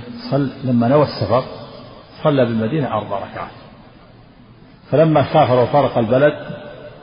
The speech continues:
ووصل العصر في ذو الحليفة في العصر صلى في ذو الحليفة ركعتين، مع أن ذو الحليفة قريبة، قريبة من البلد، الآن صارت في المدينة، تابعة للمدينة،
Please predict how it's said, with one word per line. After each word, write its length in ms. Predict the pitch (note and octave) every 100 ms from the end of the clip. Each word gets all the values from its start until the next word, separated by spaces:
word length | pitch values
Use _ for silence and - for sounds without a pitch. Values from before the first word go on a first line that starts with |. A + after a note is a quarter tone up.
| - - - -
ووصل 320 | B2+ B2 A#2+
العصر 300 | A2+ B2+ B2 - - - - -
في 60 | A#2+
ذو 100 | C3
الحليفة 380 | B2 B2+ A2+
في 60 | G#2
العصر 340 | G#2+ C#3 - - -
صلى 220 | C3+ G#2+
في 60 | - - - - -
ذو 60 | C3
الحليفة 420 | - A#2+ C#3 G2+
ركعتين، 320 | G#2 F#2 - - -
مع 120 | C3
أن 100 | D3
ذو 60 | C3
الحليفة 340 | - F#3 F#3+
قريبة، 380 | F3+ G3 E3+ - - - - - -
قريبة 260 | C#3+ C#3+
من 200 | A#2 B2+
البلد، 280 | B2+ A#2 B2 - - - - - - - - -
الآن 160 | - A#2
صارت 260 | - F3 C#3+
في 180 | - - - - - - -
المدينة، 380 | A2+ A2 A2+ G#2+
تابعة 280 | C3+ A#2+ G#2
للمدينة، 400 | A2+ A2 F#2+ G2+